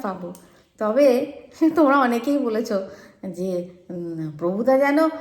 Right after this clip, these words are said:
ভ্যালেন্টাইন্স ডেতে তোমাকে গোলাপ দেয়।" ও বেটা, সব ভোরবেলায় ফোন এলো, ভোরবেলা ফোন আসা মানেই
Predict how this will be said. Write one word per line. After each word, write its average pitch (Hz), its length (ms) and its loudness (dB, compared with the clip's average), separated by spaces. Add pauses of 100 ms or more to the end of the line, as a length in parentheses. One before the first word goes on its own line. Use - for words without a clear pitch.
(220)
ভ্যালেন্টাইন্স 233 640 0
ডেতে 262 160 0
তোমাকে 247 380 -2
গোলাপ 202 400 -2 (100)
দেয়।" 170 180 -10 (400)
ও 254 200 2
বেটা, 294 320 2
সব 262 320 -6
ভোরবেলায় 349 760 4
ফোন 285 200 4
এলো, 277 340 4 (520)
ভোরবেলা 330 420 4
ফোন 302 320 4
আসা 294 260 2
মানেই 277 380 4